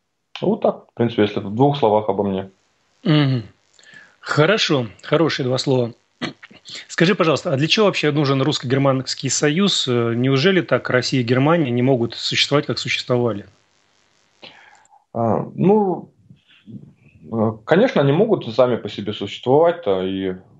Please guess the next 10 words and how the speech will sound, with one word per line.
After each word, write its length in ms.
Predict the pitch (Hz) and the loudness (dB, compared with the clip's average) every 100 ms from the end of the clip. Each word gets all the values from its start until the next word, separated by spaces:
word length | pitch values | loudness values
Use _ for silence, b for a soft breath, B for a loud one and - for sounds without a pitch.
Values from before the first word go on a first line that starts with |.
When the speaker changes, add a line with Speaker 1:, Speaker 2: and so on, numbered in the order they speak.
| _ _ | _ _
Speaker 1:
во-, 180 | 107 113 | 0 2
вопрос 360 | 117 135 160 - | 2 0 -2 -2
только, 260 | 147 - | -4 -2
насколько 400 | 135 127 147 147 | -4 -2 -2 -2
эффективно 460 | 131 147 147 214 120 | -4 -8 -8 -2 -2
это 160 | 98 92 | -2 -2
будет. 420 | 101 90 - - B B B B _ | -2 -4 -6 -8 B B B B _
А, 100 | 90 | -6
потому 340 | - 135 147 | -2 0 2
что, 420 | 147 143 127 - | 2 2 0 0